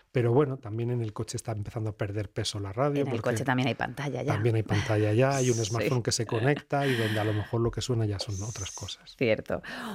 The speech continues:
Speaker 2: Bueno, supongo que has escuchado el podcast que se publicó el cinco de octubre, este que está realizado íntegramente, ¿verdad? Con, con inteligencia artificial,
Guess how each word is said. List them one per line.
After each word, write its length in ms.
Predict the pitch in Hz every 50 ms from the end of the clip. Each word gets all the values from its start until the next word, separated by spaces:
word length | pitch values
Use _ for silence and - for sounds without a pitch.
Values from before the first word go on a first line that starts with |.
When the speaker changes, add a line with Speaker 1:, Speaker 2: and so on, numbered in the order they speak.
| -
Speaker 2:
Bueno, 260 | - 175 180 170 156
supongo 360 | - - 185 139 180 196 233 233
que 80 | - 269
has 100 | 247 -
escuchado 1200 | 240 - - 196 180 - - 185 180 185 196 202 202 190 185 175 165 156 147 143 139 135 135 131 - -
el 140 | 147 139 127
podcast 360 | - 147 143 - 175 170 -
que 80 | - 160
se 100 | - 147
publicó 400 | 143 135 135 139 - 143 143 143
el 320 | 143 139 135 135 131 131
cinco 220 | - - 151 143 147
de 100 | 139 127
octubre, 460 | 123 - - 156 147 143 135 131 160 185 180 -
este 220 | - 143 - - 139
que 60 | 147
está 460 | 127 - - 151 135 135 131 131 135
realizado 540 | 135 135 127 120 123 - - 131 127 123 123 -
íntegramente, 800 | 139 143 135 131 - 127 127 120 120 127 123 120 117 113 - -
¿verdad? 320 | 73 76 76 - 147 143
Con, 420 | - 147 131 120 - - - - -
con 200 | - 143 135 131
inteligencia 480 | 131 135 131 131 127 - - 143 - 143
artificial, 580 | 135 - 135 - 135 131 - 147 139 139 -